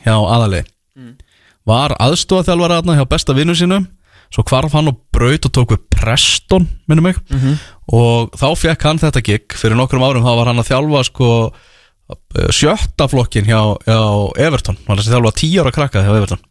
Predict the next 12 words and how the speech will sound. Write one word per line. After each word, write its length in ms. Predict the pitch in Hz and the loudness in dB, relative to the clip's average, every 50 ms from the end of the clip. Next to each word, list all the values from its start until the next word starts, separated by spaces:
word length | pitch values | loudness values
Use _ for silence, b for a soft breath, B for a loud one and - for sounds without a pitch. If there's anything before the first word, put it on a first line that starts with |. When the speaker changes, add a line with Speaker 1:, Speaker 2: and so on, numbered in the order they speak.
| _ _ _ _ _ _ - | _ _ _ _ _ _ -2
Speaker 1:
Það 80 | 87 | 0
er 60 | 95 101 | 0 0
nú 40 | 101 | 0
ekki 80 | - 98 | 0 -2
alveg 140 | 92 - - | -2 0 0
sjötti 220 | 98 - - 101 107 | 0 0 0 0 0
flokkur, 260 | 104 - 127 117 104 | 0 0 0 -2 -2
en, 80 | - B B B B B B B B B B B B _ | -6 B B B B B B B B B B B B _
en 160 | 87 92 95 | -2 0 2
þarna, 320 | 101 104 101 - 113 113 107 104 101 107 | 0 0 0 0 0 0 2 2 0 0
hann 100 | 120 143 | 0 -2
var 80 | 151 | -2